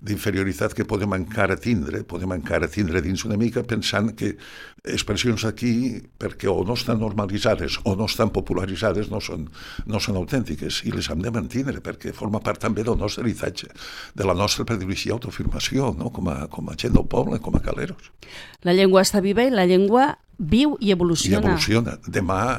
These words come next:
Speaker 1: demà, eh, ac-, este no era, no, no es podia escriure i ara, eh, els escriptors tortosins, per exemple, este i esta ho posen.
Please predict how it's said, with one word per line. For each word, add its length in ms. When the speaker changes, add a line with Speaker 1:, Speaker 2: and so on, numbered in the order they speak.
Speaker 1:
demà, 540
eh, 720
ac-, 220
este 680
no 260
era, 380
no, 240
no 80
es 80
podia 240
escriure 480
i 120
ara, 240
eh, 560
els 280
escriptors 540
tortosins, 500
per 100
exemple, 520
este 240
i 100
esta 220
ho 20
posen. 400